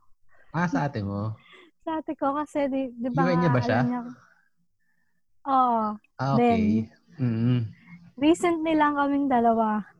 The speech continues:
Speaker 1: Mm.
Speaker 2: <laughs> Tapos, kasi, alam niya kasi na meron akong, pagkatapos ko kasing manood nung Hotel de Luna, nag-cover ako agad nung kanta.
Speaker 1: Mm-hmm.
Speaker 2: So,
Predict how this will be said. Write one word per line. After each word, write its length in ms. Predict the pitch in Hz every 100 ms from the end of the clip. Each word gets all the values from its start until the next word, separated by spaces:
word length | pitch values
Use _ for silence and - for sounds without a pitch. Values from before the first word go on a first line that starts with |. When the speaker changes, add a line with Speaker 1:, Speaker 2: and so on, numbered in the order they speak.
| - 494
Speaker 1:
Mm. 560 | 135 135 156 165 160 - - - - _
Speaker 2:
<laughs> 480 | _ _ - _ 311
Tapos, 540 | 330 320 311 302 294 269
kasi, 500 | 339 - 330 311 311 _ _ - - -
alam 300 | - 311 320
niya 100 | 320
kasi 280 | 330 302 -
na 160 | 285 285
meron 360 | 277 269 262
akong, 480 | 254 240 240 233 233
pagkatapos 560 | 220 262 302 285 311 302
ko 140 | 311
kasing 640 | 311 285 285 269 262 262 262 - _ -
manood 280 | 269 269
nung 240 | 247 262 254
Hotel 260 | 277 254
de 140 | 233 247
Luna, 360 | 240 226 214 220
nag-cover 500 | 233 254 240 233 233
ako 280 | 220 220 208
agad 240 | 220 214
nung 220 | 208 214
kanta. 720 | 208 208 190 - 202 208 220 220 - _
Speaker 1:
Mm-hmm. 500 | 139 127 135 139
Speaker 2:
So, 80 | 123